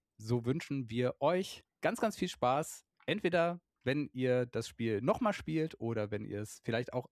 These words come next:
irgendwann zum ersten Mal spielt, schaltet auf jeden Fall wieder ein. Auch bei der nächsten regulären und, äh, auch bei der nächsten Spezialfolge von Faith and Pixels. Darüber freuen wir uns und wenn ihr uns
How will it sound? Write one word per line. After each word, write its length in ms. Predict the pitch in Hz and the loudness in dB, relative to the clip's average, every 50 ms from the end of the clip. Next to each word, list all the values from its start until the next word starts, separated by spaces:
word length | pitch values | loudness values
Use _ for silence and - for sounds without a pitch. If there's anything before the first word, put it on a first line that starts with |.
| _ | _
irgendwann 420 | - 147 175 180 156 - 117 135 135 | -2 0 0 0 0 -2 -2 -2 -2
zum 160 | - - 131 | -6 -10 -8
ersten 320 | - 156 190 - - - | -4 -4 -4 -4 -4 -8
Mal 240 | 139 135 131 135 139 | -6 -4 -4 -4 -6
spielt, 420 | - - - - 117 117 117 120 - _ _ - - - - - - - _ _ _ _ _ - _ _ _ - | -8 -12 -10 -4 -4 -4 -4 -4 -10 _ _ -20 -20 -20 -20 -20 -20 -20 _ _ _ _ _ -20 _ _ _ -8
schaltet 340 | - - 196 233 - 240 196 | 0 2 2 2 2 2 0
auf 140 | 165 - | 2 2
jeden 160 | - 156 151 147 | 2 0 2 2
Fall 200 | - 147 123 123 | 0 0 0 0
wieder 200 | 117 117 98 - | 0 -2 -2 0
ein. 280 | 110 127 135 139 143 - _ _ _ _ _ _ - - - _ _ _ - - - | 0 0 0 0 -2 -4 _ _ _ _ _ _ -18 -18 -18 _ _ _ -14 -6 -2
Auch 140 | 139 131 - | -2 0 2
bei 120 | - 120 | 2 2
der 140 | 113 117 110 | 2 2 2
nächsten 480 | 117 135 143 - - 127 123 123 120 _ _ _ - | 0 0 -2 -2 -2 -2 -2 -2 -4 _ _ _ 0
regulären 580 | 131 180 - 196 160 151 147 147 151 151 - - - | 2 2 4 4 4 6 4 4 4 2 -2 -4 -2
und, 380 | - 131 127 139 131 - - - | 0 2 2 2 0 -4 -8 -6
äh, 360 | - 120 117 117 117 117 117 117 _ | -2 0 0 0 0 -2 -4 -6 _
auch 240 | - - - 117 110 | -6 -2 0 0 0
bei 140 | - - 104 | 0 -2 -2
der 80 | 110 110 | -2 -2
nächsten 260 | 110 107 110 - 117 | -4 -6 -6 -8 -10
Spezialfolge 800 | - - 107 104 - - 117 127 143 139 - 120 113 113 117 113 | -8 -6 -8 -6 -4 -2 -2 -2 -2 -2 0 0 0 0 -2 -6
von 180 | - - 104 | -6 -6 -6
Faith 220 | - - 110 107 - | -2 -2 -4 -4 -4
and 120 | - 117 - | -8 -6 -6
Pixels. 400 | 139 - - - 117 117 - - _ - - - - - | -6 -6 -4 -4 -6 -6 -6 -14 _ -20 -20 -20 -10 -2
Darüber 400 | - 120 117 113 120 113 117 117 | 0 0 2 2 2 2 2 2
freuen 420 | - - - 101 101 107 107 104 | 0 0 0 2 2 2 0 -2
wir 120 | 107 107 101 | -2 -2 -2
uns 220 | 104 107 104 - | -2 -4 -6 -8
und 260 | - - 156 151 139 - | -4 -4 -4 -4 0 -2
wenn 160 | 101 107 110 | -2 -2 0
ihr 180 | 110 110 110 - | -2 -4 -4 -4
uns 340 | 107 107 110 113 - - | -4 -6 -6 -6 -10 -12